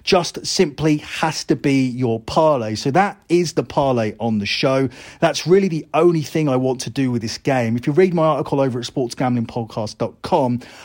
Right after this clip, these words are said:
I do have a lean on the under, because I do think that this game is gonna be similar to the game against Chelsea, where Arsenal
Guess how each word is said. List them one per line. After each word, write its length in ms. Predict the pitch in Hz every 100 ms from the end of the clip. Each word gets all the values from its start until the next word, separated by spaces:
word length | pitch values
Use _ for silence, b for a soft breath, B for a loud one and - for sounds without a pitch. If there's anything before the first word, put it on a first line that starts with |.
| B
I 120 | 131
do 200 | 123 185
have 200 | 170 160
a 40 |
lean 440 | 143 143 147 139 139 -
on 220 | 143 135
the 180 | 135 127 -
under, 380 | 170 165 127 101
because 260 | 120 135
I 80 | 127
do 240 | 123 175
think 260 | 156 165 127
that 160 | 113 -
this 180 | 143
game 340 | - 135 127 117
is 160 | 120
gonna 160 | - 135
be 100 | 120
similar 360 | - 156 143 123
to 100 | 113
the 60 |
game 180 | 120 113
against 260 | 107 - -
Chelsea, 360 | 143 135 -
where 260 | 117 123 127
Arsenal 560 | 156 160 - 160 143